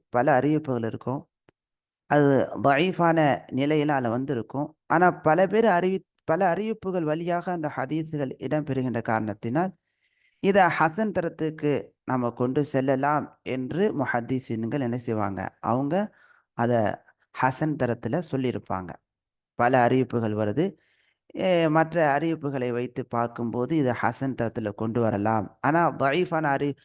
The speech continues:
அறிவிப்பாளர் தொடரும் இன்னொரு அறிவிப்புல இடம்பெற்றிருக்கும். இப்ப மற்ற, மற்ற அறிவிப்புகளை எல்லாம் ஒப்பிட்டு பார்த்து ஹசன் தரத்துல சொல்லியிருப்பாங்க. பாரக்கல்லாஹு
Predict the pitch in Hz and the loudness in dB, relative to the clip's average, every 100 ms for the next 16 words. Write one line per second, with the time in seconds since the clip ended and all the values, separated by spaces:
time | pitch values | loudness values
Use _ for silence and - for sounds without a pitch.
0 | _ 135 156 156 147 131 127 127 151 196 | _ -2 0 0 0 0 -2 -4 -4 -6
1 | - _ _ _ 156 175 196 165 151 147 | -8 _ _ _ -4 0 2 2 0 -2
2 | 147 147 135 151 120 - 107 104 - _ | -4 -4 -4 -4 -6 -10 -10 -12 -16 _
3 | _ _ _ _ _ _ _ _ _ _ | _ _ _ _ _ _ _ _ _ _
4 | _ _ _ - 165 175 175 233 214 208 | _ _ _ 2 4 4 4 4 2 4
5 | 180 151 117 - - 117 160 170 165 151 | 6 6 2 -4 -6 -2 0 -2 -2 -2
6 | 143 135 131 131 139 135 - _ _ _ | -2 0 -2 -2 -2 -4 -6 _ _ _
7 | _ _ _ _ 123 123 - 143 127 - | _ _ _ _ -10 -8 -6 -4 -4 0
8 | 123 120 - - 185 - - 120 139 131 | 2 2 0 -4 -4 -4 -2 -2 0 -2
9 | 113 107 110 147 202 _ _ _ - 110 | -2 -2 -2 -2 -2 _ _ _ -2 0
10 | 104 101 - 95 92 - _ _ _ - | 0 -2 -6 -6 -6 -12 _ _ _ 0
11 | 113 110 107 110 101 95 | 4 4 2 0 0 0